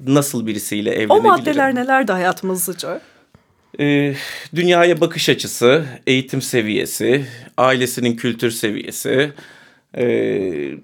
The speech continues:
Speaker 1: gibi. Hani, işte, spor yapıyor mu,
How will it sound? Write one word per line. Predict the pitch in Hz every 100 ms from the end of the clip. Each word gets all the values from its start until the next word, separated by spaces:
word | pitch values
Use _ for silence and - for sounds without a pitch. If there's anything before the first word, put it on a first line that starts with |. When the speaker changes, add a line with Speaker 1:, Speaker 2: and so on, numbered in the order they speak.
| 131 143
Speaker 1:
gibi. | 170 113 104 120 143 -
Hani, | 143 113 117
işte, | - - 131 123 -
spor | - 135 135 135
yapıyor | 131 127 131 113
mu, | - 123 143